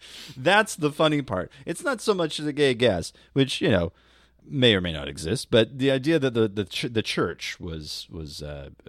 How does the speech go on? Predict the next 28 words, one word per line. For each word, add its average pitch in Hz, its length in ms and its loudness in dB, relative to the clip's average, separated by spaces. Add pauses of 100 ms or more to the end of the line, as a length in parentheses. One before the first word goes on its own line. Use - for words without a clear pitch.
(360)
involved 98 600 4
in 85 120 -6
this. 80 240 -6 (440)
It 117 140 -2
was 104 160 0
a 101 80 4
widespread 120 640 4
in-joke 113 760 2
among 98 600 0
Finnish-speaking, 110 1000 -2
uh, 90 140 -4 (100)
uh, 87 260 -4 (180)
Usenet 131 800 0 (300)
people. 69 480 -8 (640)
This 131 200 2
site 117 420 2 (100)
named 107 300 0
itself 92 420 0
after 90 540 0
this 82 180 -6
kind 90 220 -2
of 80 120 -8 (240)
urban 101 380 4
legend 85 560 -4 (320)
from 85 480 2
Finnish 90 540 -4
Usenet 98 640 -2
groups. - 400 -8